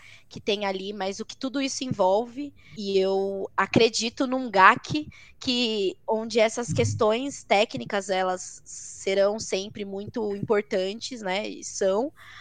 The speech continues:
Speaker 1: mas que a gente consiga unir isso com o, com a prestação de serviço pública, né, pras pessoas, pras comunidades,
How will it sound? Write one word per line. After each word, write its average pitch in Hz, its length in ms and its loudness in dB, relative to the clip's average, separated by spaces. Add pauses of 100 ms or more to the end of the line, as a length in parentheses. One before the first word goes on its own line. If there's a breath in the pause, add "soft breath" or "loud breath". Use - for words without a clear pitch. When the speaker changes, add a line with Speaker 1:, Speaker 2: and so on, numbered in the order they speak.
(200 loud breath)
Speaker 1:
mas 208 260 4
que - 100 -2
a 214 40 0
gente 220 200 -6
consiga 220 480 2
unir 226 320 -4
isso 233 180 -6
com 247 280 -4 (140)
o, 220 420 -2 (220)
com 202 500 -4
a 190 80 -2
prestação 233 560 2
de 302 60 -8
serviço 254 760 -2 (240)
pública, 294 500 2
né, 233 140 -2
pras 208 200 -4
pessoas, 220 640 0
pras 214 220 -2
comunidades, 202 880 -2